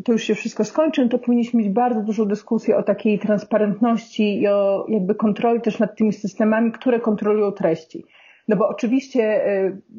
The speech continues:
jakby nie, jakby ja, żeby nie było, to są prywatne podmioty, tylko że one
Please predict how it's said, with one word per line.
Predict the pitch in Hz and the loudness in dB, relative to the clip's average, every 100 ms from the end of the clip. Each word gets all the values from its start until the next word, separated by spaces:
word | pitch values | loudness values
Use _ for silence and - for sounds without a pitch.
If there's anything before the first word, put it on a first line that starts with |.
| - 185 | -12 -2
jakby | 196 185 | -2 0
nie, | 214 220 220 202 | 0 2 0 -2
jakby | 208 202 220 | -2 -2 0
ja, | 220 220 214 214 - | 0 0 -2 -4 -6
żeby | 208 208 | -2 2
nie | 233 233 | 2 2
było, | 262 247 208 247 | 2 2 0 -2
to | - | -8
są | 220 240 | -6 -4
prywatne | 233 226 233 233 | -2 0 2 0
podmioty, | 220 202 185 170 - 226 | 0 -2 -2 -4 0 0
tylko | 247 269 233 226 | 2 0 2 0
że | 240 | 2
one | 226 233 226 226 226 | 0 2 2 0 -2